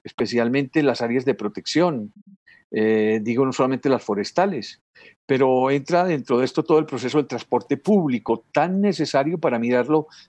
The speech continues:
de una manera o es-, destino-origen,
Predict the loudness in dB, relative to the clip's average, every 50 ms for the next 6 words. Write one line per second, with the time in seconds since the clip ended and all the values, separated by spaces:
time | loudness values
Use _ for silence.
0 | _ -6 -4 -2 0 0 0 0 0 0 2 2 2 2 2 2 2 0 -2 -4
1 | _ _ _ _ -2 -2 -2 -2 -2 -2 -4 -4 -4 _ -2 -2 -2 -2 -4 -4
2 | -4 -2 0 2 2 2 4 2 2 0 -2 -4 -4 -4 -6